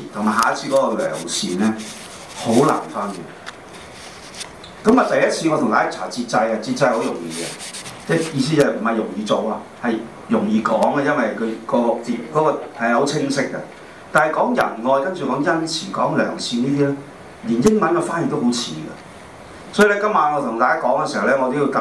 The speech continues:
別提醒自己，大家明唔明咩叫恩慈？啊，噉呢個都，我都係覺得今晚一個機會呢，係大家一齊彼此去，去，去，去學習。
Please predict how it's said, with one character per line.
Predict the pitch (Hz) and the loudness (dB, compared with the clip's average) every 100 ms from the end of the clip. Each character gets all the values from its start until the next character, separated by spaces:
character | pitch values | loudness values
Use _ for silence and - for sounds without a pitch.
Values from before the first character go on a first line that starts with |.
| 110 | -2
別 | 101 | -6
提 | - 98 | -4 -2
醒 | 120 139 104 98 | 0 0 0 2
自 | |
己， | 110 120 - - - | 2 0 -4 -14 -2
大 | - | 2
家 | - 370 | 2 2
明 | 226 | -4
唔 | - | -6
明 | 175 | -6
咩 | 220 254 | -2 0
叫 | 220 196 | 0 2
恩 | 120 110 | 0 -2
慈？ | - - - - - - - - - - - - - - | -6 -10 -14 -18 -18 -18 -18 -18 -18 -18 -18 -18 -16 -4
啊， | 87 92 - - | -2 -2 -4 -4
噉 | |
呢 | 120 143 131 | 2 2 2
個 | |
都， | 117 123 113 | 2 0 0
我 | 107 | 0
都 | 123 | 2
係 | 110 | 2
覺 | 117 113 | 0 -2
得 | 117 113 | 2 0
今 | 135 117 | 2 0
晚 | 98 | 0
一 | 107 | -2
個 | 113 196 123 | -2 -2 0
機 | 110 | 0
會 | 95 | 2
呢， | 98 95 | 0 0
係 | 90 | -2
大 | 92 87 | -2 0
家 | 98 | 0
一 | 107 | 0
齊 | - - 85 | -2 -8 -8
彼 | - | -8
此 | 90 92 | -8 -6
去， | |
去， | 87 82 - - - - - 78 | -4 -6 -8 -12 -18 -14 -10 -8
去， | 80 82 80 85 85 | -4 -4 -6 -4 -2
去 | |
學 | 80 - | -2 -4
習。 | - | -4